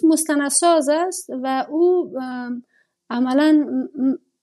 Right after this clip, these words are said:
من باید فیلم بعدیش هم ببینم که س-، سبکش رو ببینم، به خاطر اینکه فیلم،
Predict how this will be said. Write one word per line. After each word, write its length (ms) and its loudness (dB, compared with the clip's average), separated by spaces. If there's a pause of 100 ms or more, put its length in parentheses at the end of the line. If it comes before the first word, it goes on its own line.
(280)
من 220 4
باید 180 2
فیلم 300 4
بعدیش 360 2
هم 140 4
ببینم 380 0
که 80 -10
س-، 260 -4
سبکش 480 -4
رو 60 -2
ببینم، 360 0
به 60 0
خاطر 300 -4
اینکه 200 0
فیلم، 560 0